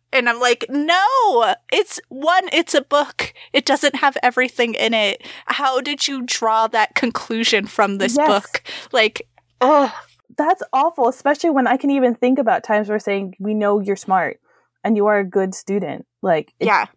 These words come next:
Speaker 2: be, caring about education and not wanting your kid to go away are two different things. They want them to do well in the college that is down the street. <laughs>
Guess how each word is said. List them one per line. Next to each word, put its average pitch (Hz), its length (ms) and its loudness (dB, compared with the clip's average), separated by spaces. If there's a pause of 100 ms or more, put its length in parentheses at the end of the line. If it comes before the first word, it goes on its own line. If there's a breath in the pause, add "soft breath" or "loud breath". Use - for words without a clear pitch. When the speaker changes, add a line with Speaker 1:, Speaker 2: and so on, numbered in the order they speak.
(100)
Speaker 2:
be, - 80 -2
caring 254 320 0
about 277 180 0
education 220 540 0
and 190 60 -4
not 196 140 0
wanting 190 300 0
your 185 100 -6
kid 190 200 -8
to 196 60 -6
go 190 100 0
away 185 160 2
are 170 80 -2
two - 180 -4
different 185 420 -4
things. 170 300 -4
They 202 100 2
want 214 220 0
them 220 120 -2
to 196 80 -4
do 196 200 -2
well 185 400 2
in 196 120 -4
the 180 100 -2
college 180 480 0
that 170 200 4
is 165 140 -4
down 165 300 0
the 165 60 -8
street. - 340 -6 (300)
<laughs> - 100 2